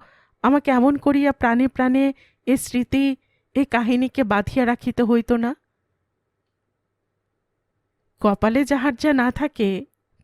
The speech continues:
তা তাহাদের সহিবে কেন? নতুন মার সঙ্গে আমাদের খুব ভাব হইয়াছিল। আমরা তাহার আঁচলে ধরিয়া মুখের পানে চাহিয়া চাহিয়া বেড়াইতাম।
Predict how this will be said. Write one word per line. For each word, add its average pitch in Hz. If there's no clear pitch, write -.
তা 254
তাহাদের 254
সহিবে 240
কেন? 170
নতুন 262
মার 254
সঙ্গে 262
আমাদের 240
খুব 320
ভাব 196
হইয়াছিল। 185
আমরা 240
তাহার 254
আঁচলে 226
ধরিয়া 214
মুখের 214
পানে 202
চাহিয়া 190
চাহিয়া 185
বেড়াইতাম। 175